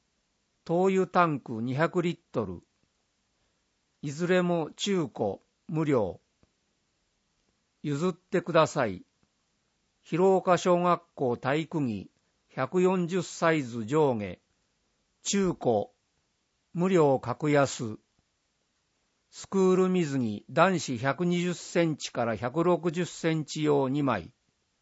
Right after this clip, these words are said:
スクール水着、女子百三十センチから百四十センチ用。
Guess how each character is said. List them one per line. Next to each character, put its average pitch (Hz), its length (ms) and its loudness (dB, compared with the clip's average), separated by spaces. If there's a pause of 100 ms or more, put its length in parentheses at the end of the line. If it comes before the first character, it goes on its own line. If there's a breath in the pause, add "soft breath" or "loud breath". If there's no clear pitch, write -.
(880)
ス - 200 -20
ク 185 240 4
ー - 20 4
ル 180 160 4
水 151 300 -2
着、 107 260 -4 (260)
女 170 160 0
子 117 360 -4
百 - 280 -6
三 175 320 4
十 180 140 -4
セ 170 300 -2
ン 147 100 -2
チ - 140 -16
か 143 100 -4
ら 120 140 0
百 127 320 -4
四 175 240 0
十 175 120 -4
セ 160 280 -4
ン 147 100 -2
チ 156 160 -8
用。 123 380 0